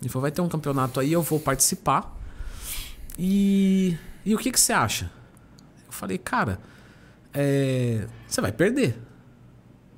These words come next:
Tá ruim. Tá muito ruim. Então, tipo assim, não vai, velho. Não vai ser legal." Qual foi a reação desse cara?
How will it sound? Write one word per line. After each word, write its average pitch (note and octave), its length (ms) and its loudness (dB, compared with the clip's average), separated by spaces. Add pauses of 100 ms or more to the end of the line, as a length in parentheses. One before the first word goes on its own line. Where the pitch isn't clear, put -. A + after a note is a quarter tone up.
Tá - 80 -4
ruim. E3+ 340 2 (840)
Tá - 80 -2
muito A3+ 340 4
ruim. D3+ 320 2 (300)
Então, - 120 -4
tipo D#3+ 140 -6
assim, F#3+ 300 2 (320)
não G3+ 160 2
vai, D4 240 2
velho. F2+ 280 0 (640)
Não A3 180 4
vai A3 200 2
ser D#4 140 0
legal." C3+ 440 0 (1400)
Qual A3 160 -2
foi A3+ 160 -2
a F#3+ 40 4
reação F3+ 520 2
desse D#3+ 260 0
cara? E2 340 -2